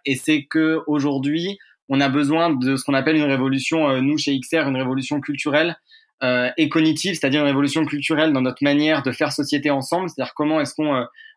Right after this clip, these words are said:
euh, culturellement on se re-, on se, on, on décide de faire société et on s'associe entre, euh, entre humains et non humains pour faire société, et cognitivement parlant, c'est-à-dire, euh, dans notre cerveau, quel est notre rapport qu'on a avec, euh, ce qu'on a appelé à tort la nature, euh,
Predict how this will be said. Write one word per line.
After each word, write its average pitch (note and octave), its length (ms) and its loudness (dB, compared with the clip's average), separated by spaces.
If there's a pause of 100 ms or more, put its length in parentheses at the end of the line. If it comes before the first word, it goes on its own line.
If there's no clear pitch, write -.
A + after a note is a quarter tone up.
(120)
euh, A#2+ 220 -6
culturellement D#3 640 0
on D3 80 0
se C3+ 140 -4
re-, B2 440 0
on B2+ 80 -6
se, - 160 -10
on, A2+ 460 -12
on - 40 -6
décide C#3 300 -4
de C#3+ 60 0
faire C3+ 180 -4
société D3+ 460 -4
et D3 60 -2
on B2+ 80 -4
s'associe C#3+ 540 -6
entre, C#3 260 -6
euh, C3 200 -2 (340)
entre D3 280 0
humains E3 300 2
et E3 100 2
non E3 160 2
humains D#3+ 360 2
pour C#3 160 -8
faire C3+ 160 -4
société, D3 560 -2 (380)
et D3 120 0
cognitivement D#3 540 0
parlant, D#3 300 2
c'est-à-dire, C#3+ 500 0
euh, B2+ 100 2
dans C3+ 120 0
notre C3+ 160 0
cerveau, D3+ 400 2
quel C#3+ 140 0
est C3+ 60 2
notre C3+ 200 0
rapport D3 340 0
qu'on C#3 160 -2
a D3 80 4
avec, C#3+ 340 0
euh, C3 60 0
ce B2+ 80 -10
qu'on C3 140 -2
a C3 60 -2
appelé C3 260 -2
à C3+ 100 0
tort C3+ 200 -4
la B2+ 100 0
nature, C3 480 -2 (460)
euh, B2 520 -2